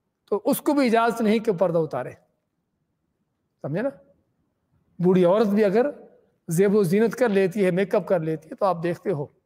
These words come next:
वो बूढ़ी औरतें भी मेकअप करके वो हर चीज़ बदल जाती है। इसलिए अगर बूढ़ी औरत को भी इजाज़त है पर्दा ना करने की, लेकिन कब?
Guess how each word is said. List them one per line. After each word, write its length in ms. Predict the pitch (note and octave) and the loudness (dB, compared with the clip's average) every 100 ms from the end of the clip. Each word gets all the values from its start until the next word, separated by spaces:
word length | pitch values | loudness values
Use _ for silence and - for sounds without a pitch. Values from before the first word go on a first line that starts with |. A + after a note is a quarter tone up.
| _ _ _ _ _ D#3+ | _ _ _ _ _ -10
वो 80 | |
बूढ़ी 220 | D3 E3+ E3+ | -2 2 2
औरतें 300 | D#3+ F#3+ F3+ | 0 -2 -4
भी 100 | D#3+ | -2
मेकअप 320 | F3 F3+ D#3+ | -2 -2 -4
करके 300 | D#3 C#3+ G3+ B3 _ _ _ _ _ _ - | -6 -4 -6 -8 _ _ _ _ _ _ -4
वो 80 | D3 | -4
हर 120 | E3+ | -2
चीज़ 160 | F#3 | 0
बदल 200 | E3 E3+ | 0 0
जाती 280 | D#3 C3 C#3+ | -2 -6 -10
है। 120 | G#2 - _ _ _ _ _ _ _ _ _ _ _ _ _ - | -16 -20 _ _ _ _ _ _ _ _ _ _ _ _ _ -4
इसलिए 340 | G3+ F3+ G#3 D4 - - _ _ _ _ _ | 0 2 2 0 -10 -20 _ _ _ _ _
अगर 200 | G3 F#3+ | 2 2
बूढ़ी 340 | F3 D#3 A#3 A3+ | 2 2 2 4
औरत 300 | G3 C4 G#3 | 4 2 0
को 140 | B3 | 0
भी 120 | A#3 | 0
इजाज़त 420 | G#3 F#3 A3+ G#3+ F3+ | 2 2 2 0 0
है 440 | F#3+ D#3 - - | 0 -2 -10 -6
पर्दा 280 | F3 D#3 E3+ | -4 -2 -2
ना 140 | F3+ A3+ | -2 -2
करने 360 | F3+ D3 C#3+ | -2 -4 -6
की, 280 | B2+ E3 B3+ - _ _ _ _ _ _ | -8 -12 -12 -18 _ _ _ _ _ _
लेकिन 240 | E3 D3 D#3+ | -4 -4 -2
कब? 420 | G#3 B3 C4+ | 0 0 -6